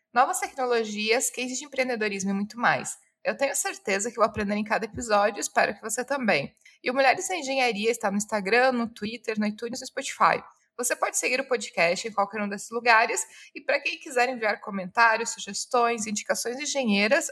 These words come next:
só me enviar um direct lá pelo Instagram, que é o arroba Mulheres da Engenharia. E a minha convidada pra esse episódio é a Cristiana Miranda de Farias,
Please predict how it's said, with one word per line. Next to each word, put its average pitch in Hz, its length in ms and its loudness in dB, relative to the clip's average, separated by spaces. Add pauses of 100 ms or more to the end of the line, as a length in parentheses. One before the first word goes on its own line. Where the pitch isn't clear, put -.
só - 200 0
me 311 140 -6
enviar 269 260 2
um 269 80 -2
direct 220 440 -2
lá 226 120 0
pelo 269 180 -10
Instagram, 247 560 2
que - 100 -14
é 180 40 2
o 190 60 2
arroba 196 360 0
Mulheres 185 400 2
da 196 80 -6
Engenharia. 196 560 -4 (320)
E 277 80 2
a 277 60 8
minha 320 200 -2
convidada 262 460 2
pra 226 160 -4
esse 233 120 -2
episódio 202 600 2
é 226 40 0
a 208 40 -12
Cristiana 220 720 0
Miranda 240 340 0
de - 140 -8
Farias, 247 560 -2